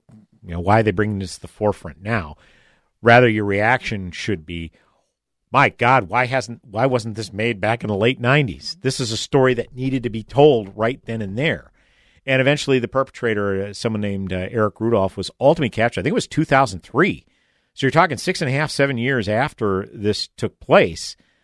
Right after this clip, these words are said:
uh, that he was, uh, ultimately, uh, captured and, and convicted of this, uh, this bombing. And, uh, and you know what? I remember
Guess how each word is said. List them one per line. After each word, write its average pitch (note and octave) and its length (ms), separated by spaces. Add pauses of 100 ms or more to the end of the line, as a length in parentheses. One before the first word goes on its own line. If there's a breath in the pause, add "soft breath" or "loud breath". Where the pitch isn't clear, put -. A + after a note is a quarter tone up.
(300)
uh, G#2 240
that G2 180
he A2+ 180
was, G#2 320
uh, F#2+ 180
ultimately, G2+ 720
uh, F2 160
captured F#2+ 460
and, F2+ 140
and F2 220
convicted F#2 480
of E2 160
this, F2 300
uh, E2+ 240
this E2+ 160
bombing. F2+ 480
And, E2 220 (440 soft breath)
uh, E2 360 (180)
and E3+ 180
you F3 120
know E3+ 100
what? G#3+ 240 (160)
I D#3+ 120
remember E3+ 600